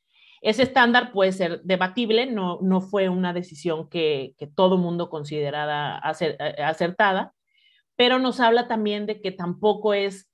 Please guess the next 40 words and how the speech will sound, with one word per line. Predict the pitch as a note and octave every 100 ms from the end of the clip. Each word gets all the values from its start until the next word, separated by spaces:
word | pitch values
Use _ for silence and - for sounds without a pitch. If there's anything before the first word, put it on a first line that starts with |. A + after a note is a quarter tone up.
| _ _ _ -
que | G3+
todas | G3+ B3 A#3+ B3 A3+
las | G#3+
personas | - F#3 F#3+ F3+
que | F#3
trabajaban | F3+ D#3 D3 E3+ E3
en | D#3+
el | D3 D3
canal | D3 D3+
de | D#3
televisión, | D3+ D3 D3 D3 E3+ F#3 - -
por | F#3+
el | F#3+ G3
mero | A3+ A#3+ A#3+
hecho | A3+ A3+
de | G3
trabajar | E3 D#3 D#3 E3
en | E3
R | D#3 D#3
C | D3+
T | D3+
V, | D#3 A#3 - _ _ _ -
ya | F#3 G#3
estaban | G#3+ G#3+ F#3 F#3+
ejercitando | F#3+ D#3+ D3 D#3+ D#3+ D#3+
su | D#3
libertad | D3 C3+ C#3+
de | C#3
expresión. | - B2+ - - _ _ _ _ _ _ -
Es | F3+
decir, | F3+ G3 F#3+
que | G#3
si | F#3+ -
tú | G3+ G3+ G3+ G3
eras | F3+ F3+ F3+
una | F3+ F3
persona | D#3+ F3 E3
que |
estaba | - E3+ E3 D#3+ D#3
en, | D3 D3 D3 C#3 D3 -